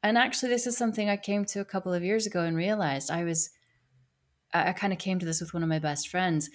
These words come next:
that constantly looking for certainty and answers to, you know, think, "What do I need to do with my career? What do I need to do in my dating life?"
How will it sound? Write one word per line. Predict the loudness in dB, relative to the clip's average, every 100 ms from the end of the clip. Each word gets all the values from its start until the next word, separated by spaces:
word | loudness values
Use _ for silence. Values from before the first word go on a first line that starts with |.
| -16 -20 _ -10
that | 2 4 4 -2 _ -8
constantly | 0 2 4 4 2 2 2
looking | 0 -2 -6
for | -6 0
certainty | 4 4 2 0 -2 0 -2
and | -2 0
answers | 0 0 0 0 0 0 0 0 0 -4 -2
to, | 0 2 -2 -4 _
you | -6
know, | -4 -4
think, | -6 -4
"What | 0 2
do |
I | 2
need | 0 -2
to |
do | -2
with | -2 -2
my | -6
career? | -8 -6 -4 -4 0
What | 2
do | 4 4
I | 2
need | 0 -4
to |
do | -2 0
in |
my | -2
dating | -2 0 0 -2
life?" | -2 -4 -6